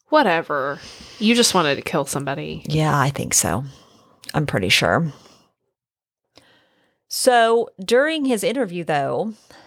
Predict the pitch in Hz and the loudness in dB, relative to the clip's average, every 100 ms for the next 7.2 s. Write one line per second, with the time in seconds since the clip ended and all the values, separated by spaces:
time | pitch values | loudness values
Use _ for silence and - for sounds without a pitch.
0 | _ _ - 196 180 165 160 - - - | _ _ -2 0 4 4 4 2 -8 -12
1 | _ _ - - - - - - - _ | _ _ -18 -16 -18 -20 -20 -20 -20 _
2 | _ - _ _ _ - - - 165 - | _ -20 _ _ _ -10 -8 -8 -10 -14
3 | - - 151 170 190 185 190 190 - 190 | -14 -12 -12 -4 0 2 0 0 2 2
4 | 208 214 202 - 202 190 233 196 180 196 | 4 4 4 4 4 2 2 2 4 4
5 | 180 170 160 156 160 160 175 160 113 117 | 2 4 2 2 0 2 0 0 -4 -6
6 | - - - 175 165 240 220 185 175 156 | -16 -16 -8 -4 0 2 4 2 0 -4
7 | - 151 | -4 -10